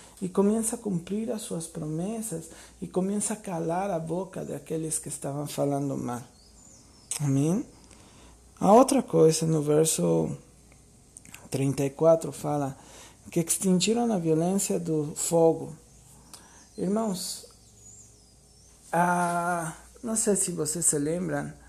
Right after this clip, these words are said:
de, de Daniel na cova dos leões, né? Que também tampou a boca do, do, dos leões para ele não ser devorado, né?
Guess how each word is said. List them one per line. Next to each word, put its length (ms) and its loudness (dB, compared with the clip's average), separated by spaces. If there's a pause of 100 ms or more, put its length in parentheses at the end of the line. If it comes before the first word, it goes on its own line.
(560)
de, 640 -2 (360)
de 800 -4 (760)
Daniel 640 0 (760)
na 180 -2
cova 640 -2
dos 260 -6
leões, 640 -4 (200)
né? 300 -6 (680)
Que 80 -16
também 340 -2
tampou 420 0
a 100 4
boca 460 0
do, 320 -8 (540)
do, 880 -4 (420)
dos 340 2
leões 500 2
para 320 0
ele 240 4
não 160 2
ser 280 0
devorado, 680 -2 (320)
né? 260 -6